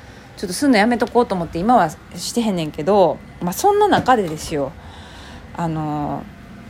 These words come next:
同じようなさ、こう、例えば俳優やってますみたいな人とかやったら、あ、なんか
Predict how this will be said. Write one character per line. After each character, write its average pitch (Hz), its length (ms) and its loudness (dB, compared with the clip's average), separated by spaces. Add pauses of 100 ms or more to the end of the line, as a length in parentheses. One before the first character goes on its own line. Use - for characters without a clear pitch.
(120)
同 220 220 2
じ 226 140 0
よ 427 80 4
う 349 40 2
な 226 120 2
さ、 190 280 4
こ 170 140 -6
う、 180 100 -6
例 220 80 2
え - 40 4
ば 220 80 0
俳 214 240 2
優 220 200 4
や 220 120 6
っ 220 60 -2
て - 140 -4
ま 226 120 2
す 226 120 -6
み 185 120 -2
た 165 140 -4
い 151 40 -6
な 151 100 -8
人 170 380 0
と - 120 -12
か 165 120 -4
や 151 80 -2
っ 147 40 -8
た - 200 -8
ら、 226 380 4 (960)
あ、 208 100 2
な 214 140 6
ん 294 80 4
か 180 240 4